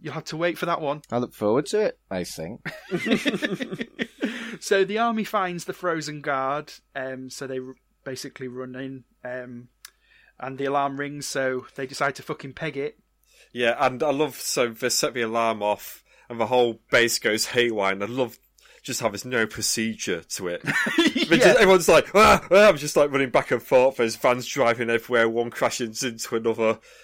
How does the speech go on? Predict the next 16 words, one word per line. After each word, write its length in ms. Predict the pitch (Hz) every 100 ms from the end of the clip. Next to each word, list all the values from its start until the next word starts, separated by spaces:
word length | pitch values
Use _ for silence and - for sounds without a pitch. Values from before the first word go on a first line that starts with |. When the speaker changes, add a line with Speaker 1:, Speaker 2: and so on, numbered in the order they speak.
| -
Speaker 3:
It's 80 | 156
like, 100 | 135
Speaker 1:
Yeah. 40 |
Speaker 3:
what 120 | 160
sort 240 | 156 180 165
of 60 | 156
army 220 | 127 120
base 320 | 123 107 -
is 160 | 123 -
this? 280 | 87 -
It's 200 | 113 117
Speaker 1:
There's 240 | - 175 165
one 260 | 196 214
man 300 | 202 175 143 147
on 180 | 156 156
foot, 340 | - - 151